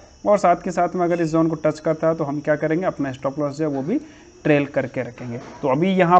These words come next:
पर मैं सिर्फ ये जो ग्रीन कैंडल है, ये जो ब्रेकआउट यहाँ पर मिला है हम लोगों को, ये ब्रेकआउट या ये वाला ब्रेकआउट, इसको मैं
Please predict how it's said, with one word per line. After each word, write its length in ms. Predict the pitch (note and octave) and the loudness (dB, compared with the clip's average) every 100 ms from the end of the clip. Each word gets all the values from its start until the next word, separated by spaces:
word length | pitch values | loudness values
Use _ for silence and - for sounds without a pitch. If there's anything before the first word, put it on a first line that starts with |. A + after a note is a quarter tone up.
| F#3+ | 6
पर 100 | F3+ | 4
मैं 180 | F3+ F3+ | 4 2
सिर्फ 300 | F#3 F#3 F3+ | 2 0 2
ये 160 | F3 | 0
जो 100 | F3 | 0
ग्रीन 300 | E3 D#3 E3 | 2 4 4
कैंडल 380 | E3+ E3+ F3 E3+ | 4 2 4 4
है, 200 | F3 F3 | 4 4
ये 60 | E3+ | 2
जो 100 | E3+ | 2
ब्रेकआउट 540 | D3+ C3+ C3+ D#3+ E3+ | 0 -2 4 4 6
यहाँ 240 | E3 D3 D#3 | 4 2 2
पर 180 | E3 | 2
मिला 340 | D#3 D3 D3+ D#3+ | 2 4 4 4
है 100 | D#3+ | 4
हम 180 | D3 D3+ | 2 2
लोगों 200 | D3+ D#3 | 2 2
को, 100 | D3+ | 2
ये 140 | D3 D3+ | 2 0
ब्रेकआउट 520 | D3 C#3+ D3+ D3 D3+ | -2 0 2 2 2
या 80 | D3 | 0
ये 160 | C#3+ | 0
वाला 240 | C#3+ C#3+ C#3 | 2 2 0
ब्रेकआउट, 460 | C3+ C3 D3+ D#3+ - - - - | -2 0 0 0 -8 -20 -12 -6
इसको 280 | G3+ - G#3+ | -2 2 4
मैं 200 | G#3 | 4